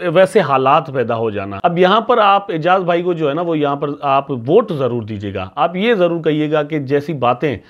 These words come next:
एजाज भाई करते थे ऐसा कोई भी और यूट्यूबर कम से कम नहीं करता था पाई नेटवर्क की लॉन्चिंग को लेकर। आप तक दोस्तों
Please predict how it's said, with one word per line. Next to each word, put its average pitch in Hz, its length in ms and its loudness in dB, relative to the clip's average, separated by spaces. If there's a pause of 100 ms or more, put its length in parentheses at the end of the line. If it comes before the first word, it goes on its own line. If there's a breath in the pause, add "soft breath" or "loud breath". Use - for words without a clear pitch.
(300 loud breath)
एजाज 147 320 2
भाई 190 140 2
करते 160 340 -2
थे 175 100 -2
ऐसा 160 220 -2
कोई 156 260 -4
भी 165 100 -4
और 139 260 2
यूट्यूबर 143 460 -2
कम 131 160 -2
से 127 140 -6
कम 123 140 -4
नहीं 120 200 -2
करता 117 260 -4
था 117 160 -4
पाई 117 220 -2
नेटवर्क 110 320 -4
की 123 80 -4
लॉन्चिंग 139 460 0
को 123 80 0
लेकर। 110 320 -2
आप 127 320 -2
तक 185 200 0 (280 loud breath)
दोस्तों 160 320 0